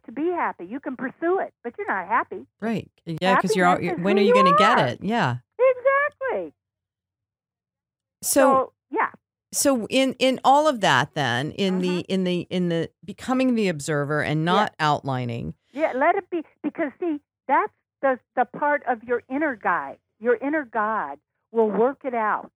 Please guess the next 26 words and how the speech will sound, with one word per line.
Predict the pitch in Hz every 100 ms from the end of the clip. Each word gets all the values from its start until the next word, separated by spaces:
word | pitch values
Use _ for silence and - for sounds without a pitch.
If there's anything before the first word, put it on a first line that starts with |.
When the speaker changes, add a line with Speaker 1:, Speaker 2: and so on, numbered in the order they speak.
| - _ _ _ _ _ _ _ _ -
Speaker 1:
And | 220 214
what | 214 -
we | 226 -
tend | - 302 392 370 -
to |
do | 311 262 269 220 202
is | 220 -
think, | 240 220 -
"I | 220 285
have | 311 285 -
to | 226 - -
think | 302 359 - _ _
it | 226 190
out. | 165 123 78 -
I | 247
have | 294 302
Speaker 2:
Right. | 269 -
Speaker 1:
to | -
figure | 302 302 320
it | 302
out | 277 277
in | 269
my | 254 247
mind." | 247 269 185 208
You | 233
don't, | 277 359 453